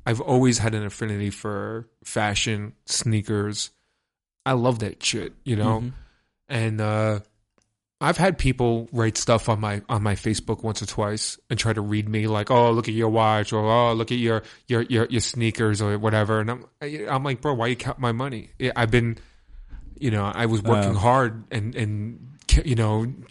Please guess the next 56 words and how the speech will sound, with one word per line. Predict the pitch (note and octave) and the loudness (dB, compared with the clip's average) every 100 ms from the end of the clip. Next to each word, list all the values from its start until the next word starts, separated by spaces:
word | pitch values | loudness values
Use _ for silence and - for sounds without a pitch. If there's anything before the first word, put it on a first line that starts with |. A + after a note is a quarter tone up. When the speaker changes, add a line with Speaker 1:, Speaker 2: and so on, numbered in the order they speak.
| - C#3+ - F3 - | -12 -12 -14 -14 -4
Speaker 1:
long | B2+ C3+ | 2 2
before | A#2+ - A2+ | 2 2 2
I | |
was, | G#2+ G#2+ - | 2 0 -2
I | |
was | A#2 G2+ | 0 0
a | |
D | G2 A2+ | 0 -2
J, | A#2 G#2 A2 - _ - - - - | 0 -2 -4 -10 _ -20 -20 -20 -4
you | B2 | 2
know? | G#2+ B2 | 6 6
Speaker 2:
Yeah. | G#2 - | 4 2
Speaker 1:
<laughs> | |
So, | - - C#3+ A#2+ | 2 4 4 4
like, | A2+ G#2 G2+ D3+ D#3+ - A2 | 0 -2 -6 -6 -4 0 2
<laughs> | - E3 - D3+ - | 6 6 6 0 -2
Speaker 2:
Dude, | - F#3+ D3+ | 0 2 4
I | C3 | 4
mean, | C#3+ C3 B2 | 4 2 0
it, | A#2+ B2+ G#2+ - - - _ _ _ _ | -2 0 0 -2 -6 -10 _ _ _ _
and | F3 F3 | 0 2
the | |
thing | E3 F#3 F#3 | 2 0 0
is, | E3+ | 0
is | C#3+ | -2
people | B2 E3+ E3 E3 | -4 -4 -2 0
just | E3 | -2
spend | - F#3 F#3+ | 0 0 0
their | |
money | F#3+ G#3 F3+ | 0 0 2
differently. | A#2 - G#2+ G2+ | 0 0 0 0
Like, | G2 G2+ G2 - _ _ - | 2 4 2 -4 _ _ -12
how | - | -6
many | F3+ G#3 | -2 0
times | G3+ E3+ D#3 D3+ D3 | 0 2 4 2 0
a | B2+ | 2
year | A2+ A#2 A#2 | 2 2 2
do | A2 A2 | 0 0
you | A2+ B2+ B2+ | 2 4 4
and | A#2+ | 4
I | G#2+ | 4
go | A2 G#2+ G#2 | 4 4 4
out | - | 0
to | A2 | -4
the | G2 | -2
bar | F#2 G2 G2 | 2 4 4
just | G2+ G#2 | 2 0
to | G#2+ | -2
have | G2+ | -2
a | |
drink? | G2+ G2 F2 | 0 -2 -2
Maybe | - A2+ A2+ | -2 0 0
twice, | - B2 C3+ E3 - | 2 4 4 2 0
if | C3 | 2
Speaker 1:
Yeah, | A2 | 4
Speaker 2:
that. | A#2+ B2 F#3 | 4 4 2